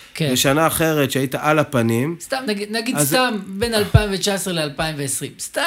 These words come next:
Speaker 1: נגיד, כן
Speaker 2: כן.
Speaker 1: קורונה ולא קורונה, אז סתם
Speaker 2: אתה יודע
Speaker 1: צוחק.
Speaker 2: מה, אפילו איך לך יותר, אה, פה עוד היה מקרה, משהו כלל חברתי כזה.
Speaker 1: כן.
Speaker 2: מישהי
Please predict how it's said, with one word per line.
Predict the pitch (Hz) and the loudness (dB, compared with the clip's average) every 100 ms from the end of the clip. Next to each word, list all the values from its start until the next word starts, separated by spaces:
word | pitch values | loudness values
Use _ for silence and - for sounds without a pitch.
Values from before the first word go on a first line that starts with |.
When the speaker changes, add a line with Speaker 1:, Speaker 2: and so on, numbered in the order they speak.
| 330 | -2
Speaker 1:
נגיד, | 233 185 156 143 | -2 -2 -2 -4
כן | - 220 | 0 2
Speaker 2:
כן. | 240 | 4
Speaker 1:
קורונה | 220 226 226 | 4 4 2
ולא | 208 208 | 4 4
קורונה, | 196 190 170 180 | 4 2 0 -2
אז | |
סתם | 269 - | -2 0
Speaker 2:
אתה | - 175 | 2 4
יודע | 190 | 6
Speaker 1:
צוחק. | 226 | 6
Speaker 2:
מה, | 233 | 6
אפילו | 170 202 | 4 0
איך | 202 | -2
לך | - | 0
יותר, | 196 185 226 226 | 0 2 0 2
אה, | 208 160 143 135 | 4 4 4 2
פה | 131 | 2
עוד | 190 196 | 2 2
היה | 170 185 | 2 2
מקרה, | 175 - 180 180 156 | 0 -2 0 2 2
משהו | 165 - 175 156 143 131 123 117 107 104 101 92 _ | 0 0 0 0 0 0 0 0 -2 -2 -4 -6 _
כלל | - 139 160 165 | -4 2 2 2
חברתי | - 120 123 123 190 | -2 -2 -2 0 -2
כזה. | 147 107 104 98 | 0 -2 -2 0
Speaker 1:
כן. | 147 | 2
Speaker 2:
מישהי | 135 190 190 185 196 | 4 4 4 0 -2